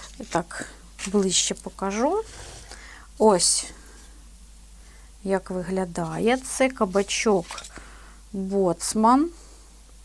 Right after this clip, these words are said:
кущовий, і ось так зростають на ньому, е, е, плоди. Тут в мене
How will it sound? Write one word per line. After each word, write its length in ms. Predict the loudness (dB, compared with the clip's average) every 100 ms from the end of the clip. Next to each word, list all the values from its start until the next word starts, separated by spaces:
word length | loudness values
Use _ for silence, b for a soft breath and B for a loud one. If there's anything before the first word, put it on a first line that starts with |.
| -20 -16 B B B B
кущовий, 760 | 2 4 6 6 6 8 6 6
і 220 | 4 4
ось 200 | 4 4
так 340 | 6 6 6 4
зростають 680 | 0 -2 2 4 4 0
на 80 | -4
ньому, 460 | -2 0 0 0 -4 B B B B B B -16 -8
е, 200 | -6 -6 -8 -14 -18 -20 -20 -20 -20 -20 -12
е, 60 | -8 -6 -6 -6 -10 -12 2
плоди. 360 | 4 4 0 -6 -20 -20 -20 -20 -20 -20 B B B B B B -20 -12 2
Тут 220 | 2 4
в 60 |
мене 320 | 2 2 0